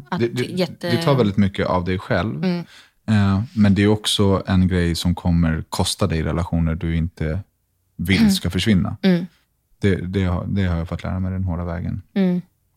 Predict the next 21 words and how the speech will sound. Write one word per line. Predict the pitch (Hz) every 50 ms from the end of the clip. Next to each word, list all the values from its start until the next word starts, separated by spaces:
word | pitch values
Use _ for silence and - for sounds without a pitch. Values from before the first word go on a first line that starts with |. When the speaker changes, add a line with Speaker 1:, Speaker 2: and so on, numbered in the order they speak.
| _ _ _ _ - -
Speaker 2:
Jag | 123 113 101 98
blir, | 101 101 95 85 98
jag | 110 110
är | 107
väldigt | 101 104 92 87 -
negativ, | 110 101 90 90 82 - - 85 78 - -
alltså, | 82 95 - - 87 78 71
överlag. | 82 87 87 92 92 85 80 73 80 76 98 - -
Speaker 1:
Mm. | 202 196 202 202 - _ _
Speaker 2:
Och | - 90 92 87 85 - -
inte | 95 90 - 107 101
så | - 90
att | 80 -
jag | 85 82 -
kanske | - 85 - -
är | 87
nödvändigtvis | 85 85 82 76 85 82 82 80 - - 85 80 - -
otrevlig, | 85 85 92 - - 113 110 95 76 78 78 76 - - _ _ _ _ _ _ _ _
men | - 92 85 85 82 78 78
så | - -
här, | 85 82 78 78 78 87